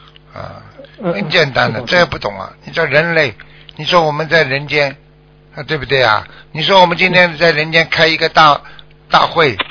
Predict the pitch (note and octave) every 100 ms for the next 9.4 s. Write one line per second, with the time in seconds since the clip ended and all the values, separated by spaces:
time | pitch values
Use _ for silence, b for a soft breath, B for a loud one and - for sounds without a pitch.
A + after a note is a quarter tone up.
0 | - - - D3 - D#3+ D#3 D3 D3+ E3+
1 | A#2+ C#3+ D3+ B2+ C3 C3+ - C3 C3 B2+
2 | B2 A#2+ B2+ B2 B2+ - A#2 B2+ A2+ B
3 | B - C3 B2 D#3 D#3 - B2 F#2+ -
4 | - A2 B2 G#2+ A#2 - B2 A2+ A2 A2
5 | A2+ - G#2 A2 - B B B - G2
6 | F#2+ A2 A2+ A#2+ A2 G2+ G#2+ G#2+ - C3+
7 | G2+ - - _ - _ _ - - D3+
8 | F#3+ F3+ E3 E3+ C#3+ C#3 - D#3+ C#3+ G#2
9 | G#2 G2+ E2+